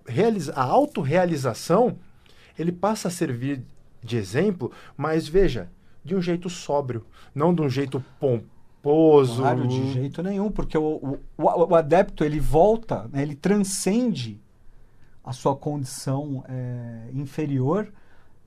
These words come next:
Speaker 2: e ele transcende o karma, né, ele transcende a roda de,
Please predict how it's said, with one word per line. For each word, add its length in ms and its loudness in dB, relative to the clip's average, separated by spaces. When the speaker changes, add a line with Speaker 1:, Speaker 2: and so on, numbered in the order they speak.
Speaker 2:
e 960 -2
ele 140 -4
transcende 500 -2
o 40 -2
karma, 500 2
né, 120 0
ele 40 -6
transcende 480 -2
a 60 6
roda 320 4
de, 180 -4